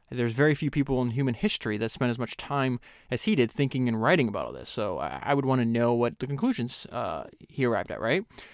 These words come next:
Um, so it also stimulates readers into forming their own opinions, encouraging them to shed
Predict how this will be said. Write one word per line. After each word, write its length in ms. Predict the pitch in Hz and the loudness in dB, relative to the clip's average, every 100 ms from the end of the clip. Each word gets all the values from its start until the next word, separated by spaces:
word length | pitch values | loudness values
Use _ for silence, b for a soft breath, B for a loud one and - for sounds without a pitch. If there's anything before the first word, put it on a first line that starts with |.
| B B B | B B B
Um, 380 | 143 139 143 147 | 6 6 4 -2
so 140 | - | 2
it 80 | 139 | 6
also 240 | 139 - 135 | 6 4 -4
stimulates 500 | - 143 139 131 131 | 2 4 6 4 4
readers 280 | 127 127 | 4 4
into 100 | 120 | 2
forming 220 | 123 117 113 | 0 2 4
their 80 | |
own 100 | 196 | 6
opinions, 340 | 190 180 165 151 | 6 4 2 0
encouraging 500 | - 165 160 165 156 | 0 4 4 4 2
them 100 | 147 | 2
to 380 | - 139 135 127 | 6 8 8 6
shed 400 | - 151 156 | 4 4 4